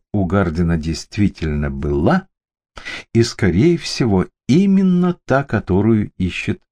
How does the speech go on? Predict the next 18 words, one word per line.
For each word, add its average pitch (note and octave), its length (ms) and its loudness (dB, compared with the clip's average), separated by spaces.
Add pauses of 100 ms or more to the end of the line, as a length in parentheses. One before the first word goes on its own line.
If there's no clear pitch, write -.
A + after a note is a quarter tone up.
шантажист - 1000 -4
его D2 280 -4
бывшей C#2+ 420 -6
жены. C#2 340 -6 (340)
И G2 100 0
понятно, F#2 840 0
почему G2 480 0
он D#2 160 -2
к - 80 -16
ней D2 160 -2
так D2+ 240 -6
пристал. C#2 680 -6 (1040)
Довольно D#3+ 640 2
стандартная C#3+ 960 0
внешность. A#2+ 1040 -4
При F#2+ 180 0
желании A2+ 600 2
женщина A2+ 800 0